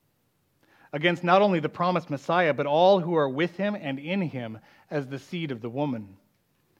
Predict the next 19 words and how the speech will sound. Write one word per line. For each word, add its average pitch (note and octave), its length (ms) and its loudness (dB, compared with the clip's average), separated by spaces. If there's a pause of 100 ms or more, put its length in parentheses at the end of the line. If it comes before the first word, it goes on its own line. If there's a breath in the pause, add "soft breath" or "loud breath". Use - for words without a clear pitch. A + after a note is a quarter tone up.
(240)
which C3 180 -12
of A#2 80 -16
course C3+ 300 -6
includes B2 500 -10
Noah. A#2 380 -8 (1800 soft breath)
And D3 140 -4
so, F3 380 4
part G3+ 320 2
of E3+ 100 0
God's D#3 300 2
victory C3+ 440 -4
is C3 120 -6
the C#3 60 -10
defense C#3+ 520 -2
and E3+ 140 -4
preservation D#3+ 640 0
of A#2+ 100 -6
his D3+ 260 -6
seed, A#2+ 520 -8